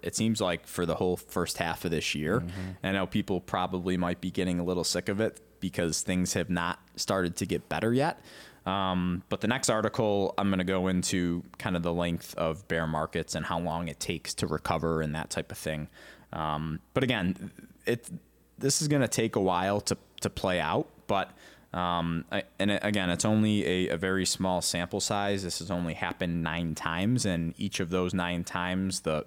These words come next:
Speaker 1: the forward one-year return has been positive and on average twenty-six percent. Um, obviously,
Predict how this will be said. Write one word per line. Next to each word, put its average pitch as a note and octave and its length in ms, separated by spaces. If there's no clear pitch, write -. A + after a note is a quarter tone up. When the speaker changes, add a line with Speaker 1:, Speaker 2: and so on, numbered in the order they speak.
Speaker 1:
the - 80
forward F2+ 600
one-year F#2 440
return F2+ 500
has F2 160
been D#2 200
positive F#2+ 540
and E2+ 100
on D#2+ 160
average F2 500
twenty-six E2+ 520
percent. - 560
Um, F2 460
obviously, C#3+ 540